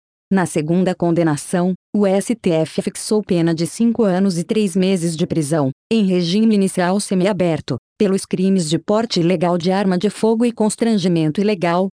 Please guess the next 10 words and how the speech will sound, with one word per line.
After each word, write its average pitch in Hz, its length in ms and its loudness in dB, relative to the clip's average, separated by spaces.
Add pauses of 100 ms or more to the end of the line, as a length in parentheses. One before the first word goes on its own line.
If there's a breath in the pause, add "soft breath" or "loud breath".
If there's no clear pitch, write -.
(120)
além 170 260 2
da 196 120 2
perda 190 300 0
do 196 100 2
mandato 175 440 2
após 165 380 0
o 180 60 -4
trânsito 170 480 -2
em 185 80 2
julgado. 127 500 -2